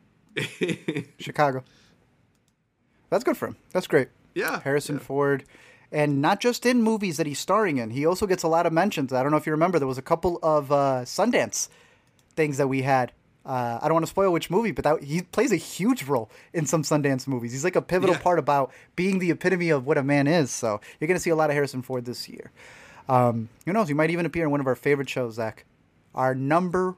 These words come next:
Speaker 2: one series. The Last of Us. I don't know why it took so long.
Speaker 1: Yeah.
Speaker 2: I was also reading, uh, <laughs> Ewan's little joke over here. <laughs>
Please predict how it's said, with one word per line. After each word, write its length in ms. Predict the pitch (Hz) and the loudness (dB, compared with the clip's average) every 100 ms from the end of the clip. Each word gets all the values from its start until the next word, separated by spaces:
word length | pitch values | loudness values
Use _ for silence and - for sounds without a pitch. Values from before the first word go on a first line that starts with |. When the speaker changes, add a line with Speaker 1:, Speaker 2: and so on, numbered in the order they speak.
| - | -6
Speaker 2:
one 480 | 131 147 151 151 147 | 2 2 2 -2 -10
series. 500 | - - 120 104 - - _ - _ _ _ _ _ _ _ _ _ _ _ _ _ _ _ _ _ _ _ _ _ _ _ _ _ _ _ _ _ _ - | -10 -4 -2 -4 -12 -20 _ -20 _ _ _ _ _ _ _ _ _ _ _ _ _ _ _ _ _ _ _ _ _ _ _ _ _ _ _ _ _ _ -2
The 60 | 131 | 0
Last 220 | 113 - | 2 0
of 80 | 113 | -10
Us. 200 | - - | -10 -2
I 20 | |
don't 80 | 135 | 4
know 60 | 127 | 4
why 60 | |
it 60 | 120 | 2
took 120 | 123 | -4
so 120 | - 120 | -8 -8
long. 80 | |
Speaker 1:
Yeah. 180 | 123 330 - - - - - - | -6 -10 -12 -20 -20 -20 -8 -2
Speaker 2:
I 180 | 233 | 0
was 120 | 202 190 | 0 0
also 180 | 208 214 | -2 0
reading, 400 | 196 190 165 160 | 0 0 -2 -4
uh, 360 | 147 143 147 165 247 | -2 0 0 0 0
<laughs> 120 | 208 | -2
Ewan's 280 | 185 175 156 | -2 -2 0
little 140 | 170 | -2
joke 260 | 139 156 151 | 0 -2 0
over 140 | 156 | -2
here. 220 | - - | -2 -4
<laughs> 60 | - | -2